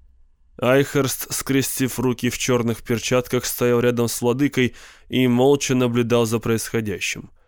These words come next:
Владыка взглянул на Палмера сверху вниз.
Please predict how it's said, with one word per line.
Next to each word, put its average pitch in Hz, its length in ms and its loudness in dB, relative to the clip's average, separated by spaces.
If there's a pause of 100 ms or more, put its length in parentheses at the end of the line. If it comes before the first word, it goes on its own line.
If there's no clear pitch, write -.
(360)
Владыка 131 540 2
взглянул 135 480 4
на 127 120 4
Палмера 139 460 2
сверху 135 440 -2
вниз. 135 540 0